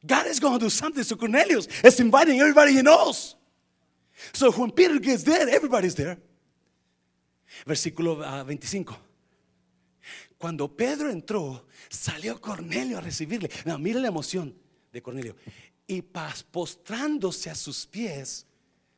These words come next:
adoró. Esa es la emoción. ¿Cuántos se acuerdan cuando la primera vez que ustedes pasaron al altar aquí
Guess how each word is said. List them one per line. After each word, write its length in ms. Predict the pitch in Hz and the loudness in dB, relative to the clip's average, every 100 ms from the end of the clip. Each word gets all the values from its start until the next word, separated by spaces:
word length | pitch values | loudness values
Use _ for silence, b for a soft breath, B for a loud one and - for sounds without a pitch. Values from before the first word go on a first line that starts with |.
| _ _ _ | _ _ _
adoró. 480 | - 120 127 135 214 - _ _ _ _ _ _ _ _ _ B B B B B _ - | -18 -16 -16 -14 -14 -16 _ _ _ _ _ _ _ _ _ B B B B B _ -6
Esa 180 | 196 262 | -4 -4
es 160 | 214 | -4
la 80 | 220 | -6
emoción. 480 | 202 175 - 180 175 | -4 -6 -4 -4 -4
¿Cuántos 300 | 285 330 - | -6 -10 -10
se 80 | 180 | -8
acuerdan 220 | 196 208 | -6 -6
cuando 160 | 175 156 | -8 -12
la 100 | - | -10
primera 240 | 156 208 | -10 -6
vez 160 | 254 247 | -6 -6
que 80 | |
ustedes 300 | 147 196 196 B B - | -12 -10 -10 B B -16
pasaron 340 | 117 - 156 | -14 -12 -14
al 80 | 143 | -14
altar 380 | 117 110 - 127 | -16 -18 -18 -18
aquí 340 | 107 - 127 | -20 -18 -18